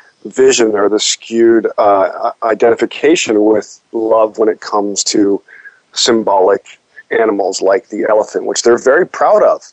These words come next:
They're very proud of the fact that Thailand is the elephant country, that Thailand has had a working relationship with elephants for four thousand years. They're very proud of that. So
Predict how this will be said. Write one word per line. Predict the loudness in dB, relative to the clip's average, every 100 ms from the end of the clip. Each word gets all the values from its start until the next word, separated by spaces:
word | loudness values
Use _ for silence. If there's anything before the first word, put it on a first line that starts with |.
| -6
They're | -4
very | -2 -2 -2
proud | -2 0 0
of | -2
the | -4
fact | 0 -2 -2
that | -6 -6 _ _ _ _ -20
Thailand | -6 -2 0 -2 -2
is | -6 -6
the | -6 0
elephant | 2 0 -2 -8
country, | -4 -6 -4 -6 -6 -12 _ _ -4
that | -2 -2
Thailand | -4 -2 0 -2 -4 -6 -12
has | -6 -4 -4 -8 _ _ _
had | -10 -4 0
a | 2
working | 0 -2 -6
relationship | -4 -4 -4 -8 -6 -4 -6
with | -4
elephants | 0 0 -2 -6 -6 -10 -12 _ _
for | -4 0 2 0
four | -2 0 0
thousand | 2 0 2 0 -2
years. | -4 -4
They're | -4
very | -2 0 0
proud | -2 -4 0 0
of | 0
that. | -2 -4 -10 _ _ _
So | -10 -2 2 4 4 2